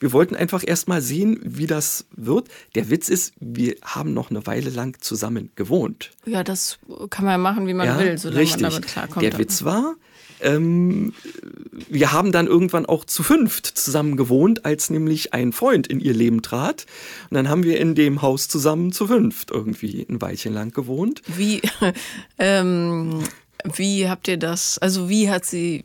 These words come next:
Speaker 2: wie ge-, also entschuldige, ich bin, <laughs> wie kamt ihr auf die Idee?
Speaker 1: Ähm,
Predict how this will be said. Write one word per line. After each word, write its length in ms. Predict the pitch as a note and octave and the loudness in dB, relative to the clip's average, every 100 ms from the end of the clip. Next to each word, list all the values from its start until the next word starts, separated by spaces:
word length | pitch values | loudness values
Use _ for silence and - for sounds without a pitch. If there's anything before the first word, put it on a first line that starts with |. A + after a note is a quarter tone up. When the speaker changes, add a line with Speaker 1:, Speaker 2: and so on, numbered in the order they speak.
| - | -4
Speaker 2:
wie 180 | E3 G3+ | -2 0
ge-, 120 | - - | 0 -2
also 300 | F3 D3 D3 - - | -2 -2 -4 -8 -6
entschuldige, 380 | D#3+ F3 D3+ D#3 | -2 -2 -2 -4
ich 140 | - | -4
bin, 140 | C#3+ E3+ - - | -6 -6 -4 0
<laughs> 960 | A#3+ A3+ C#4+ F4 G4+ D4+ F4+ - G#3 | 2 4 4 6 4 4 0 0 -2
wie 380 | A3 B3+ C4 B3+ | 4 4 4 2
kamt 320 | D#3+ A#3 B3 | -2 0 0
ihr 140 | C4+ E3 | 0 -2
auf 80 | - | -4
die 140 | D3+ | -6
Idee? 340 | D3+ D#3 D#3+ F#3 - _ _ _ _ | -4 -4 -6 -8 -20 _ _ _ _
Speaker 1:
Ähm, 720 | B2+ C3 C3+ C#3+ D3+ D3 | 0 2 4 4 2 0